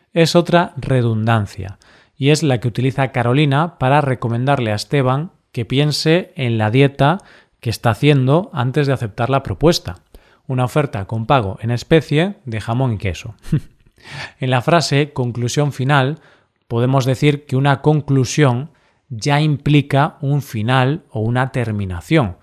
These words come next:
por lo que solo sería necesario usar la palabra conclusión. Y ahora, como conclusión final, conclusión, o como queramos llamarlo,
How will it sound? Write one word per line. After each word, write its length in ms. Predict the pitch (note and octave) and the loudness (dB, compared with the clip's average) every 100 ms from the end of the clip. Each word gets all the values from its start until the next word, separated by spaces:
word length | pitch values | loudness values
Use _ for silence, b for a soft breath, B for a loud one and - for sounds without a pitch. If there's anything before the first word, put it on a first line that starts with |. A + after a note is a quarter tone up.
| b b b b _ | b b b b _
por 180 | D3+ D#3+ | 0 4
lo 180 | D#3+ D#3 | 2 2
que 120 | D#3+ | 0
solo 280 | - E3+ E3 | 2 2 2
sería 320 | D3+ D3 A#2 | 0 0 0
necesario 720 | B2+ C#3 C#3+ D3+ B2 C3+ D#3+ | -2 -4 -2 0 2 0 -2
usar 380 | F#3 B2 B2+ C3+ | -4 -6 -4 -2
la 140 | C3+ | -2
palabra 560 | A#2+ B2 B2+ D3 - _ | 0 0 0 -2 -6 _
conclusión. 800 | C3 A2+ - G2+ F#2+ A#2+ F2+ - _ _ | -4 -4 -4 -6 -2 -2 -2 -6 _ _
Y 120 | - | 2
ahora, 380 | D#3 E3+ D#3 F#3 - | 4 6 4 0 -2
como 240 | B2+ A#2+ | 0 0
conclusión 580 | A#2+ A2+ A#2 - C#3 C#3+ | -2 -4 -4 0 0 0
final, 500 | C3 D3+ C#3+ D#3+ G3+ b b b - | 0 4 4 2 -4 b b b -10
conclusión, 840 | G#2 F#2+ G2 F#2+ E3+ E3 D3+ E3+ D3 | -8 -6 -6 0 4 6 4 0 -6
o 120 | - | -6
como 240 | G2 F#2 | -6 -4
queramos 360 | - A#2 D3+ B2+ | -2 2 2 2
llamarlo, 520 | A#2 C3 A#2+ A#2 F#3+ | 2 2 2 0 -2